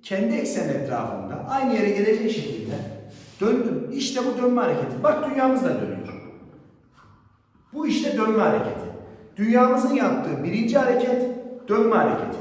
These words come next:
Bakın dönüyor. Dönüyor. Dönüyor. İşte bu dönme hareketi.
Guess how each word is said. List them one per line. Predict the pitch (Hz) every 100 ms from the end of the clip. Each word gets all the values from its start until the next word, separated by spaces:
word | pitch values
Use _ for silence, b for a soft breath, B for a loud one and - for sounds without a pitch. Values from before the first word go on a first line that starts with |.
| -
Bakın | 294 285 -
dönüyor. | 214 214 - - - - - - - 190
Dönüyor. | 185 127 - - - - - -
Dönüyor. | 160 - - - -
İşte | 285 - 170
bu | 208 226 - 185
dönme | 170 -
hareketi. | 151 - -